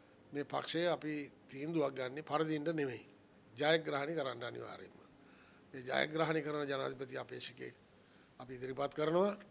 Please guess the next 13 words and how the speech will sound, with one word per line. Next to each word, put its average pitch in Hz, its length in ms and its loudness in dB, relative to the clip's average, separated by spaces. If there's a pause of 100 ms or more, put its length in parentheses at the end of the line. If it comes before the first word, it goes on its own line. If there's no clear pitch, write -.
(420)
ඒ 135 120 0
වගේම 151 340 2
අපි 139 200 -4
පාර්ලිමේන්තුවෙත් 135 800 -2 (800)
අපි 131 120 -10
වැඩි 131 260 -2
බලයක් 151 360 4
ලබාගෙන 139 440 -2
පාර්ලිමේන්තු 135 600 -4
බලයක් 127 300 -4
ලබා 127 280 -4
ගන්න 123 240 -8
අපි 127 200 -6